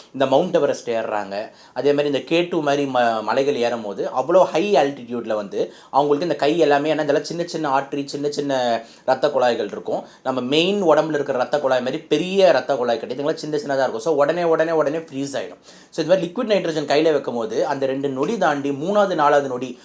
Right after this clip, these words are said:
ஒரு மேக்ஸிமம் அஞ்சு செகண்ட் நீங்க கான்டாக்ட்ல வைங்களேன், அதோட உங்க கை மறந்துடும், வ-, காலி ஆயிடும். So நான் என்ன சொல்ல வரேன்னா, ரொம்ப, ரொம்ப கேர்ஃபுல்லா இருக்கணும் இந்த லிக்விட் நைட்ரஜன் ஹேண்ட்லிங்ல. நீங்க கூட பாருங்க, நம்ம கிட்ட கொடுக்கறத அந்த லிக்விடை கொடுக்க மாட்டாங்க. அந்த லிக்விட்ல முக்கின அந்த பிஸ்கெட்டை தான் கொடுப்பாங்க.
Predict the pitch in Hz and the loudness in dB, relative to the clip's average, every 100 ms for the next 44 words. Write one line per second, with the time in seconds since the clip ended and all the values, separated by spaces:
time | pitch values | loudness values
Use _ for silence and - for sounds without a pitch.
0 | - 131 117 131 156 - 202 208 143 170 | -8 -4 0 2 0 -4 -4 -2 -2 -4
1 | 180 160 196 196 143 135 139 139 131 113 | -6 -6 -6 -6 -4 -2 -2 -4 -4 -6
2 | 107 107 110 110 131 160 143 - 123 113 | -6 -8 -6 -4 -4 -4 -4 -6 -8 -6
3 | 95 95 95 - - - - 120 113 113 | -8 -12 -18 -20 -20 -20 0 6 8 8
4 | 110 110 104 117 107 123 127 107 87 - | 6 4 2 -4 2 2 2 0 -4 -6
5 | 143 123 117 202 180 147 127 117 127 110 | -4 -4 -2 -2 0 2 2 0 -2 -4
6 | 156 190 190 185 185 - 233 - 135 117 | -4 -2 0 0 -2 0 -2 0 -2 -2
7 | 123 135 208 - 160 135 120 117 110 117 | -6 -8 -10 -8 -8 -6 -6 -8 -8 -8
8 | 107 107 101 92 - _ _ _ _ _ | -10 -12 -12 -14 -18 _ _ _ _ _
9 | - 151 175 180 190 139 127 107 156 - | -6 -2 2 2 4 4 2 -4 -8 -12
10 | - - 123 143 160 185 226 196 190 180 | -20 -6 2 4 4 2 -2 0 2 4
11 | 147 139 139 143 220 190 143 143 135 117 | 4 2 0 -2 2 2 2 0 -2 -2
12 | 101 98 156 - - - 117 127 147 - | -4 -4 -6 -10 -14 -8 -6 -4 -6 -6
13 | 226 202 175 160 - 202 214 185 135 - | -4 0 0 0 -4 0 0 -2 -4 -4
14 | - 190 170 156 117 92 92 | 0 2 2 -2 -4 -8 -10